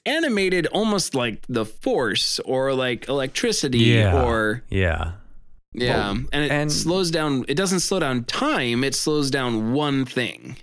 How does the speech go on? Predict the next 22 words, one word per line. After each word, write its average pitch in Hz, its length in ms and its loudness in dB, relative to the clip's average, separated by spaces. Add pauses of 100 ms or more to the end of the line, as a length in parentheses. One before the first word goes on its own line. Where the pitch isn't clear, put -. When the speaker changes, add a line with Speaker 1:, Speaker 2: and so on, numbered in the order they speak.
(600)
Speaker 2:
How 127 80 0
do 101 80 2
you 90 80 0
mean? 76 260 -6 (1040)
Speaker 1:
Like, 160 480 0 (440)
you're 240 260 2
still 175 280 2
running 143 360 2
at 131 80 0
a 127 80 2
normal 120 340 0
speed, 107 580 0 (320)
and 123 420 0
everything 165 480 0
but 143 140 0
the 135 100 0
one 151 240 2
piece 160 260 0
of 139 60 0
machinery 127 540 4
Speaker 2:
Oh, 123 160 6
Speaker 1:
you 131 60 4